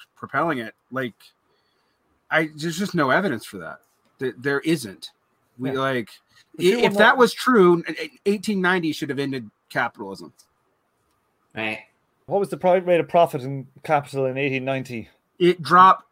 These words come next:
Speaker 1: dr-, precipitously.
Speaker 2: Yeah, it was
Speaker 1: Like
Speaker 2: still, still way higher than what it is now, I think, even at the drop.
Speaker 3: <laughs>
Speaker 2: But the,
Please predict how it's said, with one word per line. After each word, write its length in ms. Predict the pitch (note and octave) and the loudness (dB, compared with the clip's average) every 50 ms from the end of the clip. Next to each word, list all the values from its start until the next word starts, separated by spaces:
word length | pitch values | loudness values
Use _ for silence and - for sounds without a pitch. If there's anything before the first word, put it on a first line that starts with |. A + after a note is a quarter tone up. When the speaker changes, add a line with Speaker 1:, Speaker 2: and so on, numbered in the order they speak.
| _ - C#3+ | _ -18 -18
Speaker 1:
dr-, 280 | B2+ A#2+ B2 C#3+ D3 _ - | -16 -14 -12 -12 -14 _ -16
precipitously. 1000 | - - D#3 D3+ D3 - - - A3 - - D#3 B2 A#2 - - - G#2 - - - _ _ _ _ _ _ | -12 -4 -2 -2 -2 -2 -2 -2 -2 -2 -2 -6 -8 -8 -12 -14 -16 -16 -16 -16 -18 _ _ _ _ _ _
Speaker 2:
Yeah, 220 | - C#3 C#3+ C#3+ C#3 | -6 -2 0 2 2
it 40 | |
was 100 | C3 B2 | 2 2
Speaker 1:
Like 20 | A#2+ | 2
Speaker 2:
still, 240 | F#3+ G3 F#3 E3+ E3+ | 0 0 2 0 -2
still 300 | D3 - - G#3+ G#3+ F#3 | -2 2 4 6 6 6
way 300 | D#3+ D#3+ G3 G#3 G3+ F#3+ | 6 4 6 6 6 6
higher 340 | D#3+ E3 E3+ F3 E3 D3 C3+ | 6 6 6 6 6 6 4
than 160 | C3 C3+ B2+ | 2 0 -2
what 260 | B2 C3 B2+ B2 B2 B2+ | 0 2 2 2 2 0
it 20 | |
is 200 | C3 C3 A2+ G#2 | -2 -2 -4 -4
now, 260 | C3 C#3 C#3 C3+ C3 | -4 -2 0 0 0
I 80 | A#2+ A2+ | 0 -2
think, 280 | - A#2+ A2 G#2+ A2+ | -4 -6 -10 -10 -10
even 200 | B2 A#2 A#2 A#2+ | -12 -10 -8 -8
at 100 | A2 G#2+ | -10 -8
the 80 | - A2+ | -8 -12
drop. 340 | F#2+ - A#2+ A#2 A#2+ A2+ - - A#2 | -6 -2 2 2 2 2 2 -2 -6
Speaker 3:
<laughs> 40 | - - - - - A#3 _ _ _ _ _ _ _ _ _ _ - - | -6 -8 -14 -14 -16 -20 _ _ _ _ _ _ _ _ _ _ -4 0
Speaker 2:
But 240 | C3 C3 - - F#3 - - _ _ - | 0 0 0 -4 -16 -20 -20 _ _ -14
the, 140 | B2+ B2 | -14 -14